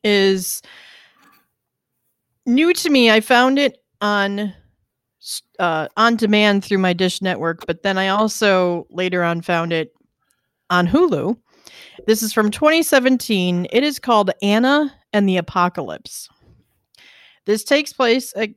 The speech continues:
again, it's British, so it takes place in England. And it's a high school girl. Um, she's, it's around Christmas time. They're getting ready for their big Christmas pageant.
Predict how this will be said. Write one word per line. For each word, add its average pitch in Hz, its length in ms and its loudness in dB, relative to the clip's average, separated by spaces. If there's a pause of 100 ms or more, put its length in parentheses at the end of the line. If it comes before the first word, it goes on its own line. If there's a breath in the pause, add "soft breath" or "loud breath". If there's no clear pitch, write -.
(100)
again, 185 300 0
it's - 400 -8 (340)
British, 196 440 2
so 190 120 0
it 180 80 0
takes 180 220 -2
place 185 220 -4
in 208 80 0
England. 160 420 -6 (880 soft breath)
And 185 200 2
it's 185 200 -2
a 180 260 4
high 220 200 0
school 226 480 0
girl. 196 580 0 (640 soft breath)
Um, 156 340 -8 (220)
she's, 185 640 -10 (200)
it's - 300 -8 (420)
around 233 220 2
Christmas 240 480 -2
time. 220 320 0
They're 220 80 -2
getting 208 280 -6
ready 202 220 -2
for 208 160 -6
their 196 140 -4
big 190 220 -6
Christmas 202 400 -6
pageant. 180 680 -2